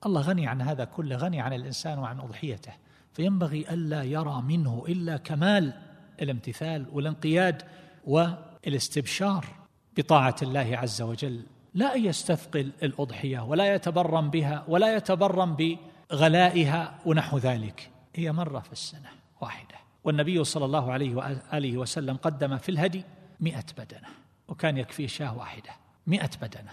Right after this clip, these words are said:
والإنسان منا لربما يستثقل أن يذبح يتقرب إلى الله بشاة، ومعلوم أن من أفضل العبادات الذبح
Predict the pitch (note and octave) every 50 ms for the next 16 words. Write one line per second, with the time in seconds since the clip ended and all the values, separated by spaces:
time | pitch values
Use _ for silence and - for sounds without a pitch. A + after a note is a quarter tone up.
0 | - _ _ _ _ _ - D#3 D#3 D#3 C#3+ C3 - - E3 C#3+ C3 C3 D3+ D3+
1 | B2+ G#2 F#2 - - - - - - - C#3+ D3+ E3 E3+ D#3 C#3+ C#3 C3+ B2+ B2
2 | B2 C3 - - - F#3 E3+ - - - - B2+ G#2+ F#2+ - - - - _ _
3 | - E3+ C#3 C#3+ D#3+ F3+ D3+ B2+ A#2 A#2 - - A#2+ A2+ - - - D#3+ - -
4 | D#3 - - G3 G3 F#3 F3 D#3 - - F3+ E3+ D#3+ D#3+ F3 G3 G3+ E3+ - -
5 | - - - - - - E3 C3+ - - D#3+ E3 F3 - - - - - - -
6 | - D3 C#3+ C3 D3 F3 E3+ D3+ C#3+ C#3 - D#3 D3 C#3+ C#3 C#3 C#3 - A3 G#3+
7 | - - - D#3 C#3 C3+ - F3 D3+ C3+ C#3+ C#3+ C3+ B2+ C3+ E3 G#3+ - - -
8 | - - - - - _ _ - - C3 C3 E3+ G#3+ - - - - - -